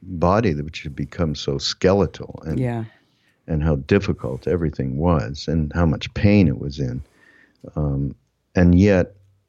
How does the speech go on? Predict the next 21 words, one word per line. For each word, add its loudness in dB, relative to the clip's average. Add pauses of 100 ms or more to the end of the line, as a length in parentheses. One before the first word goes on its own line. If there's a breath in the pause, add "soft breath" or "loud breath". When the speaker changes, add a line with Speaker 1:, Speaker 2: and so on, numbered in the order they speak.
(440)
Speaker 1:
you 2
know, 0
like, 2
the 2
last 2
moment 2
when -4
I -4
just -10 (340)
had -6
this -10 (680)
moment 6
of, -2 (140)
of -8 (160)
tsunami 2
of, -8 (100)
of -12
unconditional -2
love 2
that -12
just -10